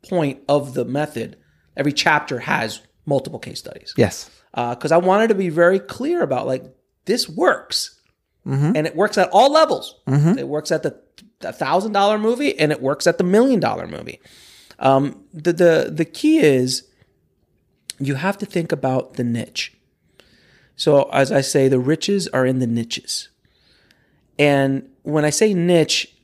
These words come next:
Speaker 1: is, let's go back to that romantic comedy.
Speaker 2: Yeah.
Speaker 1: <laughs> And you'll like this because I'm sure you got a ki-, a giggle out of it when you read it in the book. <laughs> So instead of making a movie, a romantic comedy, which is a very broad,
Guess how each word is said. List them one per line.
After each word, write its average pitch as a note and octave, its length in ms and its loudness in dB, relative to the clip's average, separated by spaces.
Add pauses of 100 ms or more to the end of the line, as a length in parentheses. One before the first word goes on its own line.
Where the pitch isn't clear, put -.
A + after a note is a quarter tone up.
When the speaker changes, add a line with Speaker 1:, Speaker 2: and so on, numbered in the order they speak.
(220)
Speaker 1:
is, C3+ 500 0
let's D#3+ 280 0
go F3 140 2
back C#3+ 400 2
to C#3+ 140 -4
that A#2 320 0
romantic A#2 400 -4
comedy. F#3+ 400 -2 (200)
Speaker 2:
Yeah. F#2 220 -6
Speaker 1:
<laughs> - 60 -20 (760)
And A#2+ 560 -6
you'll C3 140 0
like A#2+ 240 -2
this C3 180 -2
because C#3 480 -2
I'm - 240 0
sure E3 160 2
you C#3+ 140 4
got C3+ 140 4
a C3 40 2
ki-, C#3 400 -4
a D#3 60 0
giggle D3 300 0
out C#3 160 -2
of C#3 80 -8
it C3+ 100 -6
when C3+ 120 -6
you C3+ 60 -6
read C3 160 -4
it C3 40 -6
in C3 80 -8
the C#3+ 60 -8
book. A#3+ 280 2
<laughs> - 40 -16 (560)
So A#3 220 0
instead E4 320 -2
of F4 120 -2
making B3 400 -2
a D#3+ 60 -2
movie, E3 380 0
a D3+ 100 4
romantic D3 360 2
comedy, A#2 360 -4
which A#2+ 280 -4
is C3 380 0 (480)
a B2+ 60 0
very E3+ 220 6
broad, A2+ 640 -2